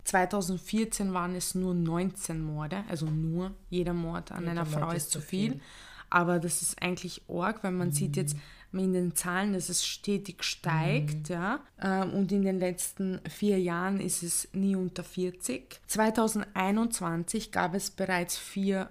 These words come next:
Speaker 1: Morde an Frauen von
Speaker 2: Mhm.
Speaker 1: ihren Partnern oder Ex-Partnern. Das heißt, es ist der zwölfte März und wir haben schon vier Frauen, die ihr Leben verloren haben durch die Hand ihre,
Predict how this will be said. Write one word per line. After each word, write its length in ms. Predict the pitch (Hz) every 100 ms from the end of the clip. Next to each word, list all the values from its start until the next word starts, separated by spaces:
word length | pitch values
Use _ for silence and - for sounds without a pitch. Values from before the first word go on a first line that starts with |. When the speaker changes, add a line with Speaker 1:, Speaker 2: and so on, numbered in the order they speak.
| -
Speaker 1:
Morde 520 | 185 175 170 170 175
an 180 | - 170
Frauen 460 | - 165 160 170 175
von 300 | 165 180 175
Speaker 2:
Mhm. 60 |
Speaker 1:
ihren 200 | 170 170
Partnern 480 | 165 165 - 180 170
oder 260 | 165 151 -
Ex-Partnern. 800 | - - - - - - 175 170 - - -
Das 140 | -
heißt, 220 | 185 175
es 140 | - -
ist 300 | 185 - -
der 160 | 180
zwölfte 640 | - 190 180 - 180 175 180
März 500 | 180 175 208 262 -
und 180 | 196 165
wir 120 | 170
haben 180 | 170 170
schon 220 | - 180
vier 280 | - 202 202
Frauen, 320 | - 170 175
die 100 | 180
ihr 60 | 165
Leben 280 | 165 165
verloren 460 | 170 - 160 160 165
haben 360 | 170 170 196 240 - - - -
durch 180 | 190 -
die 200 | 208 156
Hand 360 | 170 165 -
ihre, 460 | 175 165 160 160